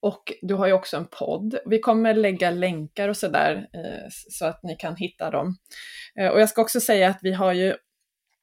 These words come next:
Tanja hälsar så jätte-, jättemycket. Hon är hemma, eh, och, eh, kommer snart komma tillbaka. Hon har drabbats lite av de här covid, eh, historierna som florerar nu.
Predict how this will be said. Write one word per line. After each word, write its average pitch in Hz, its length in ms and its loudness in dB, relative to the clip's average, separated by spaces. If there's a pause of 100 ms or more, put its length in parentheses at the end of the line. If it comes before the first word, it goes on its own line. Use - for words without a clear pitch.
(280)
Tanja 196 420 4
hälsar 180 560 2
så 165 200 -2
jätte-, 175 460 0
jättemycket. 196 720 2
Hon 196 320 2
är 165 180 0
hemma, 165 760 -4 (920)
eh, 160 400 0
och, - 400 -4
eh, 160 320 2 (840)
kommer 226 360 4
snart 180 440 2
komma 190 240 4
tillbaka. 156 600 2
Hon 208 320 2
har 196 320 4 (480)
drabbats 208 400 6
lite 190 280 4
av 180 140 8
de 202 100 2
här 175 180 6
covid, 208 580 4 (680)
eh, 165 300 0
historierna 185 760 0
som 185 260 0
florerar 175 600 4
nu. 180 180 0